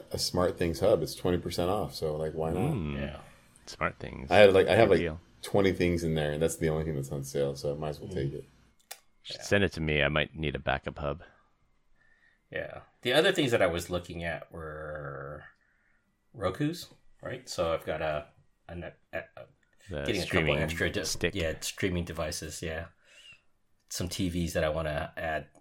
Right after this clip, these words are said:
Speaker 3: add to without having to, you know, get a Comcast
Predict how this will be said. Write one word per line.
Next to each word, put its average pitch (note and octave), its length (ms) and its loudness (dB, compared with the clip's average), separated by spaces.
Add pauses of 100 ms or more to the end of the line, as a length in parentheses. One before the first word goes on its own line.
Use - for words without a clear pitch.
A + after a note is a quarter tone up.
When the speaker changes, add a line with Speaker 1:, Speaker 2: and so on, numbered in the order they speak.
Speaker 3:
add D#2+ 280 -6
to D#2 200 -8
without E2 360 -4
having D2+ 260 -8
to, - 200 -6 (880)
you F#2 80 -8
know, D#2 120 -4
get E2+ 160 -6
a D#2 200 -4
Comcast D#2 800 -4